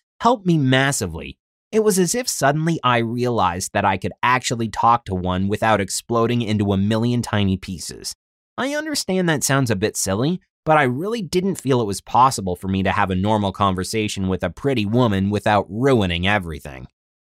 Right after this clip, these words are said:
Michaela made it seem so incredibly easy. She never mocked me and was so incredibly patient. This gave me the possibility of finally developing some self-confidence, and surprisingly, I discovered I could even talk to other girls without making a fool of myself.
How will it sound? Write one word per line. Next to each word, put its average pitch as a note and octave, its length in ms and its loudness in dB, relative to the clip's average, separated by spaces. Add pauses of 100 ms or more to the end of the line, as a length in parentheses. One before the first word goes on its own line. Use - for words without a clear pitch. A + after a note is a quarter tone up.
(180)
Michaela C#4+ 500 -2
made G#3 220 2
it - 100 -4
seem E3 240 -2
so D3 220 2
incredibly B2 600 0
easy. E2 520 -8 (180)
She - 140 -2
never A#3 260 0
mocked C3+ 400 2
me F#2 180 -4
and A#2+ 160 2
was A#2+ 140 0
so C#3 220 -2
incredibly C3 580 0
patient. C3 520 -8 (280)
This E3+ 220 2
gave C#4+ 180 -8
me C#4+ 100 -4
the G#3+ 120 0
possibility A2 760 0
of G2 160 0
finally C3+ 480 -2
developing G2 640 0
some G2 200 -2
self-confidence, G2 1000 0
and A2+ 200 0
surprisingly, B2 800 -2 (260)
I G3+ 160 0
discovered A3+ 520 -2
I C#3 120 2
could C#3+ 180 -6
even A#2+ 200 0
talk A2+ 300 2
to A2 200 -2
other D3 220 0
girls G2 360 -2
without A2 360 0
making F2+ 320 -4
a D#2+ 40 -6
fool A#2+ 280 -2
of E2 100 -2
myself. D#2+ 540 -6